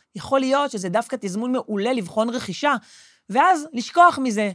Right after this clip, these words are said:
ולתת לה זמן לעשות את שלו. אני אסיים עם קצת פרגון לבורסה המקומית.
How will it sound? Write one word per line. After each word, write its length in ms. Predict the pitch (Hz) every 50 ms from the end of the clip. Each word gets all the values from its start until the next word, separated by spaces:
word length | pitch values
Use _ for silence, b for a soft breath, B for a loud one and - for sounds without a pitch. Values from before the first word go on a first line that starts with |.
| - _ -
ולתת 340 | 180 208 214 214 285 302 -
לה 80 | 277
זמן 240 | 220 190 240 262 277
לעשות 360 | 269 240 226 233 - 240 202
את 100 | 240 -
שלו. 280 | - 220 202 208 196 190 - _ _ _ _ _ _ _ _ _ _ _ _ b b b b b b b b b b b _ _ _ _ -
אני 160 | 220 254 269
אסיים 320 | 247 - 262 254 294 311
עם 100 | 320 294
קצת 200 | - - 285 277
פרגון 380 | - - 254 233 208 262 285 277
לבורסה 420 | 247 196 190 233 254 - - 262
המקומית. 640 | 240 214 208 208 - 190 196 214 196 - - - -